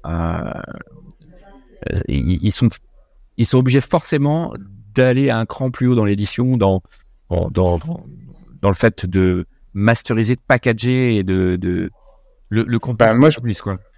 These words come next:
Speaker 1: C'est ça
Speaker 2: je
Speaker 1: le
Speaker 2: pense
Speaker 1: game,
Speaker 2: qu'en fait,
Speaker 1: la
Speaker 2: il faut
Speaker 1: compé-,
Speaker 2: aller,
Speaker 1: la
Speaker 2: il faut,
Speaker 1: compétition
Speaker 2: il
Speaker 1: est là.
Speaker 2: faut aller au bout de l'eff-, il faut aller au bout de l'effort, en fait. Tu vois, je,
Speaker 1: Mm.
Speaker 2: j'ai, j'ai un, j'ai un pote qui s'appelle Flavien Charvet, tu vois, qui est sur le sujet de l'I A et compagnie, qui a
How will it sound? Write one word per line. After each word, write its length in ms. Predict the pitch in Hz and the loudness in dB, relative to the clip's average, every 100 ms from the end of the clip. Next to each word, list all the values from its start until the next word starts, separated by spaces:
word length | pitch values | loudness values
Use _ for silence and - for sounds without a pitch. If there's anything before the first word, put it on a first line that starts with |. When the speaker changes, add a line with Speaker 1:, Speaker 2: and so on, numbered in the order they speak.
| _ _ _ _ | _ _ _ _
Speaker 1:
C'est 80 | |
ça 120 | 117 156 | -2 4
Speaker 2:
je 40 | |
Speaker 1:
le 20 | |
Speaker 2:
pense 140 | 143 135 | 4 4
Speaker 1:
game, 40 | |
Speaker 2:
qu'en 80 | 123 | 4
fait, 100 | 135 | 4
Speaker 1:
la 60 | 151 | 2
Speaker 2:
il 60 | 120 | 2
faut 100 | 120 | 4
Speaker 1:
compé-, 60 | 110 | 4
Speaker 2:
aller, 60 | |
Speaker 1:
la 60 | 123 | 2
Speaker 2:
il 160 | - 127 | -2 -2
faut, 80 | |
Speaker 1:
compétition 300 | 123 127 120 | -2 -4 -2
Speaker 2:
il 40 | 117 | -2
Speaker 1:
est 40 | |
là. 60 | 104 | 2
Speaker 2:
faut 80 | 110 | 6
aller 120 | 127 | 8
au 100 | 135 | 6
bout 140 | 131 | 6
de 40 | 135 | 4
l'eff-, 220 | 127 - - | 4 2 -8
il 80 | 120 | -10
faut 100 | - 120 | 2 6
aller 80 | |
au 80 | 123 | 6
bout 160 | 117 139 | 4 0
de 60 | |
l'effort, 340 | 127 127 - 131 | 2 2 4 2
en 60 | 110 | 2
fait. 180 | 107 - | -4 -6
Tu 160 | - | 0
vois, 80 | 127 | 0
je, 60 | 123 - - | 0 -10 -18
Speaker 1:
Mm. 60 | 90 85 - - _ _ | -18 -18 -20 -20 _ _
Speaker 2:
j'ai, 160 | - 123 | -4 -2
j'ai 140 | 127 123 | 2 4
un, 100 | 123 | 4
j'ai 140 | 113 120 | 4 4
un 80 | |
pote 160 | 117 127 | 6 4
qui 60 | - | 2
s'appelle 220 | 113 104 | -4 -2
Flavien 280 | - 113 113 | 0 2 2
Charvet, 340 | - 104 113 | 2 4 2
tu 100 | - | 2
vois, 80 | 113 | -4
qui 100 | - | -4
est 40 | - | -8
sur 120 | - | -8
le 40 | 98 | -8
sujet 240 | - 107 | -2 0
de 60 | 104 | 0
l'I 180 | 104 | 4
A 100 | 113 | 4
et 40 | 101 | 4
compagnie, 520 | - 98 101 117 135 - | -2 -6 0 0 0 -4
qui 160 | - 113 | -6 0
a 140 | 98 | 2